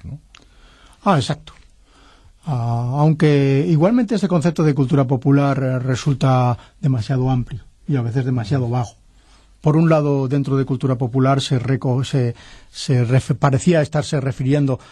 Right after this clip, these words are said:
Speaker 2: eh, de una manera clara e inequívoca a lo que más estrictamente se podría llamar cultura tradicional, pero a la vez ya se estaba usando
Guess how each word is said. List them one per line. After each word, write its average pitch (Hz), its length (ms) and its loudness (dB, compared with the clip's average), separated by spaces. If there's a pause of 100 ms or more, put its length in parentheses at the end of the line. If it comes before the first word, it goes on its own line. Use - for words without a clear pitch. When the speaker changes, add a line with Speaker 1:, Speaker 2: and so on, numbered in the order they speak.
(280)
Speaker 2:
eh, 139 320 -6
de 131 140 4
una 127 200 4
manera 117 800 0 (280)
clara 131 520 0
e 135 140 2
inequívoca 127 720 0
a 135 300 -6
lo 143 220 0
que 139 340 4
más 127 320 0 (420)
estrictamente 139 640 0
se 127 100 -2
podría 127 300 -4
llamar 131 240 -2
cultura 135 340 -10
tradicional, 131 540 -10 (720)
pero 190 200 2
a 180 40 2
la 180 140 2
vez 254 340 -2 (120)
ya 190 140 0
se 185 80 -4
estaba 214 280 -2
usando 196 580 -2